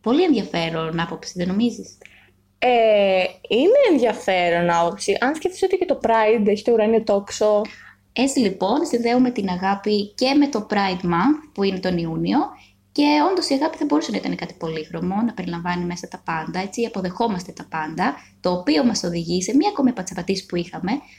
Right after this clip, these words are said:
Speaker 1: που είναι ότι η αγάπη είναι αποδοχή.
Speaker 2: Νομίζω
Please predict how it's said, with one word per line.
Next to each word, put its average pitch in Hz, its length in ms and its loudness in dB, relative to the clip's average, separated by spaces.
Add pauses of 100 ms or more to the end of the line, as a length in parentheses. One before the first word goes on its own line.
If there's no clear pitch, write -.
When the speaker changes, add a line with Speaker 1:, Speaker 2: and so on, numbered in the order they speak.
(140)
Speaker 1:
που - 100 -2
είναι 320 120 2
ότι 330 120 -4
η 247 40 2
αγάπη 269 360 0
είναι 311 220 2
αποδοχή. 180 800 -6 (1300)
Speaker 2:
Νομίζω 226 600 4